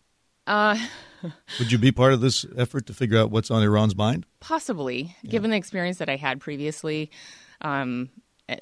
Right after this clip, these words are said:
Speaker 1: you know, working with an administration that was really chomping the bit to go to war, uh, they're gonna, they're gonna have to push back pretty hard on the intelligence and making sure that that point gets across on whether or not Iran has, you know,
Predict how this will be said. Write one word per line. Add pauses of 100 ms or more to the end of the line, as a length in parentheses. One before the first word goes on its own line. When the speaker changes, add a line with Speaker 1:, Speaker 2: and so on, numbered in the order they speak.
(200)
Speaker 1:
you
know,
working
with
an
administration
that
was
really
chomping
the
bit
to
go
to
war, (840)
uh, (280)
they're
gonna, (180)
they're (100)
gonna
have
to
push
back
pretty
hard (260)
on
the
intelligence
and
making
sure
that
that
point
gets
across (340)
on
whether
or
not (580)
Iran
has,
you
know,